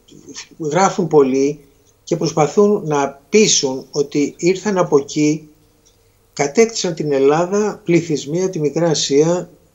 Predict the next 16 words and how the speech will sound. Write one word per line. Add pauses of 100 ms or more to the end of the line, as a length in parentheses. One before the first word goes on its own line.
(460)
το
εφτά
με
εξήμισι
χιλιάδες (760)
και
από
εκεί
σιγά
σιγά
περπατώντας (200)
<laughs>
έφτασαν
μέχρι
την,
ε,